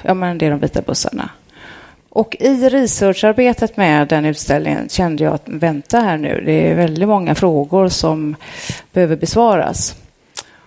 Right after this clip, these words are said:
Och, ehm, så småningom, tio år senare faktiskt, så blev det en bok som heter,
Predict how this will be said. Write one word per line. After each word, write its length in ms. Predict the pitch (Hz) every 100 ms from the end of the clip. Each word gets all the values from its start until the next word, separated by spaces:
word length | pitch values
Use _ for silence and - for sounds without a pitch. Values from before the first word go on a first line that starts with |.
| _ _ _
Och, 460 | - 180 - _ 190
ehm, 720 | 180 175 175 170 170 170 170
så 280 | 165 - 202
småningom, 580 | - 262 220 180 240 202
tio 320 | - 254 196
år 120 | 214
senare 400 | 180 208 170 190
faktiskt, 480 | 226 180 - - -
så 320 | - 170 156
blev 300 | 147 160 143
det 60 | -
en 120 | 156
bok 360 | 156 - - -
som 220 | - 160
heter, 680 | 156 151 - 151 147 143